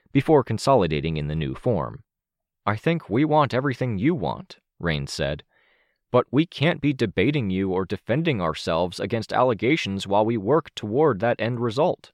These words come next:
"Vastly, painfully simplified allegations,"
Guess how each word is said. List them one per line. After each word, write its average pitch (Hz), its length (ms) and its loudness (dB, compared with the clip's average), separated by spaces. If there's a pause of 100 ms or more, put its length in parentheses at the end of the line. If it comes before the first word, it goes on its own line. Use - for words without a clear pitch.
(560)
"Vastly, 92 760 0 (120)
painfully 101 540 0
simplified 82 800 -4
allegations," - 840 -8